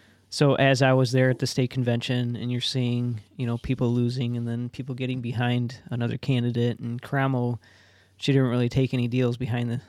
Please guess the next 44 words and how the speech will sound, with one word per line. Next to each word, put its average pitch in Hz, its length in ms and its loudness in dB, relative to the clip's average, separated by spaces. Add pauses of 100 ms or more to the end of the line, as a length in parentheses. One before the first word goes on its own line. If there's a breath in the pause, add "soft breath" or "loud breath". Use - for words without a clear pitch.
(280)
the 123 140 -4
door, 123 400 2
and 123 260 -6
she 123 160 -4
just 120 160 -2
stayed 123 260 2
true 143 160 0
to 123 140 2
her 120 340 -2 (420 soft breath)
mission, 135 400 4
and 131 160 2
I 120 80 4
was 120 140 2
for - 160 -6
Karamo, 120 540 0
obviously, 123 340 -2
from 120 220 -2
the 113 80 -2
beginning. 120 500 2 (800 soft breath)
But 139 220 4 (760)
how 180 360 4
do 175 120 6
we, 147 340 6
and 127 340 0
this 143 200 0
is 131 80 -4
probably 156 360 2
part 131 260 2
of 120 80 0
the 123 160 2
outreach 123 360 0
too, 127 420 2 (680 soft breath)
is 127 240 2
not 131 160 4
only 147 240 6
are 135 80 6
you 127 180 4
reaching 127 540 0 (460 soft breath)
maybe 131 240 4
Democrats 127 560 2
to 123 220 0
talk 123 300 0
to, 127 200 0
but 127 240 -2